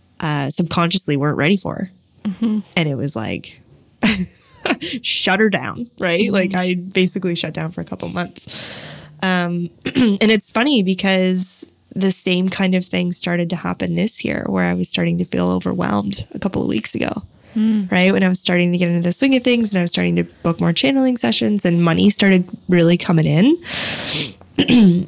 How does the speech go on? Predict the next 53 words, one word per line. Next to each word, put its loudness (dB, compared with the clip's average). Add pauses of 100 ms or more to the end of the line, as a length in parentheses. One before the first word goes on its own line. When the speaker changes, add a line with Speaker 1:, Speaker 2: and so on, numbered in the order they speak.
Speaker 1:
And, 4
um, 2 (920)
I, 2
uh, 0 (160)
Charles 2
had -2
woken 0
up -6
from -4
a -2
nap -2
and -4
I -2
was -6
sitting -2
with 0
him -2
on -4
a -4
couch -6
and -4
I -2
did, -6
like, -4
this -8
little, -4 (140)
like, -8 (260)
tip -4
him -4
upside -4
down -2 (480)
and 0
I -2
had -2
vertigo -6 (120)
in -4
that -6
moment -4 (200)
<clears throat> -6
and 0
I 0 (100)
haven't 0
had -2
it -12
since, -6 (140)
which -6
is 0
Speaker 2:
Mm. -4
Speaker 1:
really -2
interesting. -6
Like, -10
maybe -2
it -6